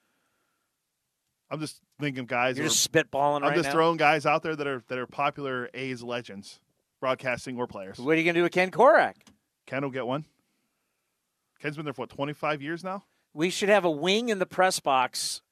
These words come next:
Speaker 2: with, like, Monty Moore, Lon Simmons.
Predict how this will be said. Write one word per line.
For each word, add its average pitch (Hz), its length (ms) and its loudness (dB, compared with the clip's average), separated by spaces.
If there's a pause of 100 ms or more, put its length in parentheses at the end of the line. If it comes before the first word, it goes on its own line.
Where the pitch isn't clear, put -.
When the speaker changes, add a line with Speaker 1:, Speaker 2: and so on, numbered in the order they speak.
(380)
Speaker 2:
with, 143 140 -2
like, 135 420 2 (880)
Monty 160 420 4
Moore, 147 720 2 (500)
Lon 165 400 4
Simmons. 143 1000 -4